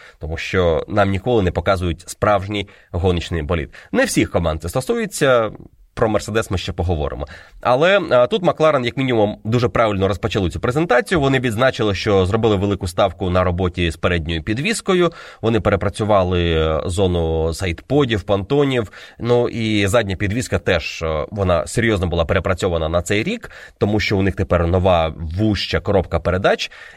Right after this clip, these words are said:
І, е, це дозволяє трішечки екстремальніше працювати із аеродинамічними потоками. По суті, команда теж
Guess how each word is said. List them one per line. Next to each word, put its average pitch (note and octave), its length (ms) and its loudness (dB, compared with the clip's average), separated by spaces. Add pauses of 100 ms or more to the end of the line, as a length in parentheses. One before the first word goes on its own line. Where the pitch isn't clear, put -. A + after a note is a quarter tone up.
(160)
І, G3+ 460 -2
е, D#3 340 4
це F3 380 2
дозволяє G#2 560 2
трішечки A2 420 -4
екстремальніше A2+ 720 -2
працювати F#2+ 760 0
із F#2 280 -2
аеродинамічними F2+ 1080 0 (360)
потоками. C#2+ 640 0 (300)
По F#3 80 0
суті, A#3+ 240 0
команда D3 540 2
теж - 300 0